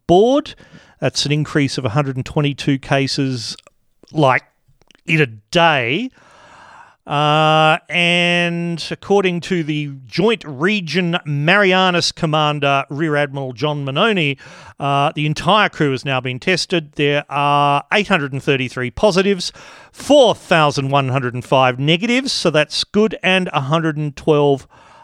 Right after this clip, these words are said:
uh, recovered. And, uh, that was Monday, and fourteen more sailors have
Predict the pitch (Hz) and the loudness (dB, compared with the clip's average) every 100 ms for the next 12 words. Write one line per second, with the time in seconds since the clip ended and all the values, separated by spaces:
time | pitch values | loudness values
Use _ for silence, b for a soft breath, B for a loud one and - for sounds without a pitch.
0 | B 143 143 139 143 - 151 - 202 208 | B -6 -2 0 -2 -6 -8 -2 0 2
1 | 214 196 131 B B B - 143 139 139 | 0 -2 -18 B B B -8 -4 -2 -2
2 | 135 127 135 135 135 135 135 135 143 139 | -4 0 2 2 2 2 2 0 -2 -2
3 | 131 147 220 170 151 165 143 135 135 - | -2 2 2 4 2 2 0 -2 -2 -2
4 | 139 - 139 123 120 113 117 - 110 107 | -2 -2 -4 -2 -4 -6 -6 -4 -2 -4
5 | 104 - - 107 107 | -8 -10 -6 -6 -6